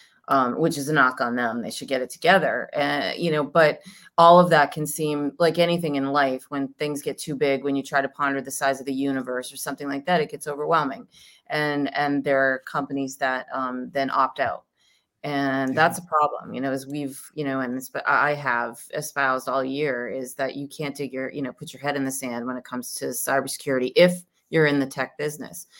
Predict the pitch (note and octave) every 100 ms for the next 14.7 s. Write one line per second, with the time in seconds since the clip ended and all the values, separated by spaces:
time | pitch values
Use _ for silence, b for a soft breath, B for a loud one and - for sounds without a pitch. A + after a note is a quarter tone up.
0 | B B - D#3+ G3 G3+ F3+ F3 D#3+ D3+
1 | C#3+ C#3 - C3 B2+ D3+ C3 - - -
2 | D3+ C#3+ C#3 - C3+ - D#3+ D#3+ C#3+ -
3 | C3 B2 b b - D3+ F#3 E3 C#3+ D3
4 | C#3 C3+ C3 C#3 C3 - C3+ C3+ C3+ C3
5 | - C3 C3 C3+ C3 C3+ C#3+ C3+ C3+ C3
6 | - - - C#3 F#3 F3+ F#3 F3+ F3+ F3+
7 | F3+ F3+ F3+ F3 D3+ D3+ D3+ D3 C#3 C#3+
8 | D3+ D#3+ D#3+ - - E3 E3 E3 E3 -
9 | F3 F3 F3+ b b - F#3 F3 D#3+ D#3
10 | D#3 D#3 C#3+ C3+ - F3 F3+ E3+ E3+ F3
11 | D#3 C#3+ C#3 C#3 C3+ C3+ C#3+ C#3 C#3+ C#3+
12 | C#3 D3 C#3+ - D#3 E3 D#3+ D3 C#3 -
13 | D3+ C#3+ C#3+ C3+ C#3+ C3+ C#3 C#3+ - C#3+
14 | C#3 B2+ F3+ F#3 G3 F#3+ F3+